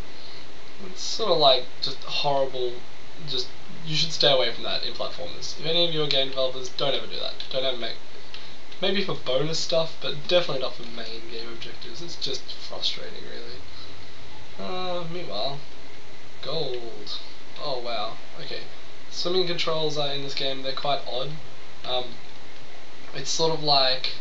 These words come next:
you've got your, your big stroke swim, which obviously you can't control mid-stroke. And then you've got your sort of pathetic little kick swim, swim, which, uh, you control a little bit easier, but obviously it's a lot slower.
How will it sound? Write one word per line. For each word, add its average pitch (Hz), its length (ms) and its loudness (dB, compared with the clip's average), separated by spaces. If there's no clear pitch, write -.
you've 139 240 0
got 143 280 0
your, 131 500 2
your 131 160 0
big 135 240 0
stroke - 580 2
swim, 196 380 2
which 131 160 0
obviously - 320 0
you 120 60 0
can't 127 240 0
control - 260 0
mid-stroke. 123 540 0
And 131 60 0
then 143 120 2
you've 143 120 2
got 139 120 0
your - 80 0
sort 131 180 0
of - 80 0
pathetic 131 480 0
little 127 260 0
kick - 260 0
swim, 151 400 0
swim, 165 380 0
which, 139 240 0
uh, 120 280 0
you - 60 -2
control 160 320 2
a 151 40 2
little 143 160 2
bit 139 100 0
easier, 131 460 0
but 123 100 -2
obviously 120 380 -2
it's 123 80 -2
a 123 40 0
lot 120 220 -2
slower. 123 500 -2